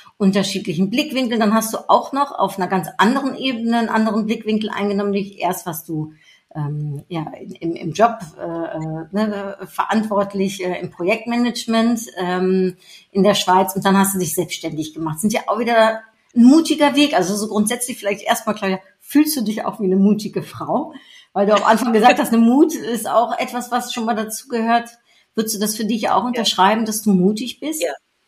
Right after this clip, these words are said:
Speaker 2: ja, ja. Das würde ich schon so sagen, in vielen, vielen Bereichen des Lebens.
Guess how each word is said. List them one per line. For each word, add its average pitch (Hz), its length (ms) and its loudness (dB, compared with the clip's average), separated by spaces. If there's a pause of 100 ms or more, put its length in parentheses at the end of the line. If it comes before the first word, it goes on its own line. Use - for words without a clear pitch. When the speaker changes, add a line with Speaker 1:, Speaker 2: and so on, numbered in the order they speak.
(380)
Speaker 2:
ja, 147 200 0 (600)
ja. - 240 -4 (340)
Das 196 200 2
würde 196 180 4
ich 190 100 -2
schon 190 220 4
so 196 140 0
sagen, 165 360 0
in 180 140 -4
vielen, 214 340 2
vielen 185 300 -2
Bereichen 165 500 -2
des 160 220 -6
Lebens. 165 480 -8